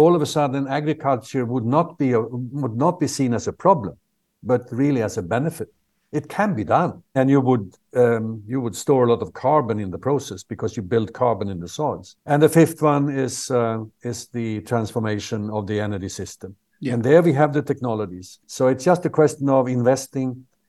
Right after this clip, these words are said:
Speaker 1: not five hundred billion dollars or even thousand billion,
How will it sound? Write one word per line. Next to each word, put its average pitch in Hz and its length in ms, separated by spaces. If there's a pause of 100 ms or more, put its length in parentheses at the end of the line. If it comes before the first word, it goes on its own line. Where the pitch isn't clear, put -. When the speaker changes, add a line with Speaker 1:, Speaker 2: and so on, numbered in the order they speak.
(100)
Speaker 1:
not 180 380 (560)
five 147 300 (120)
hundred 127 460 (560)
billion 131 440
dollars 110 540
or 117 240
even 117 420 (280)
thousand 143 460
billion, 113 320